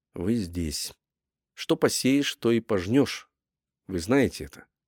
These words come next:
Видит небо, я не в силах бранить вас. Скажу только одно. Если бы капитан Смолет был здоров,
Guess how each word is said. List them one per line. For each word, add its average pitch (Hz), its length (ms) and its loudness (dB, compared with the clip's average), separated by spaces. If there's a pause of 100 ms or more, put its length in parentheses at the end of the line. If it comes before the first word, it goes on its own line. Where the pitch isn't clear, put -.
(420)
Видит 110 320 4
небо, 113 320 6
я 87 160 2
не 90 100 0
в 85 60 -4
силах 139 320 4
бранить 87 380 0
вас. - 240 -12 (100)
Скажу 104 340 -2
только 117 220 2
одно. 95 280 -2 (480)
Если 113 420 2
бы 110 100 4
капитан 117 340 2
Смолет 104 440 2
был 90 140 0
здоров, 107 480 2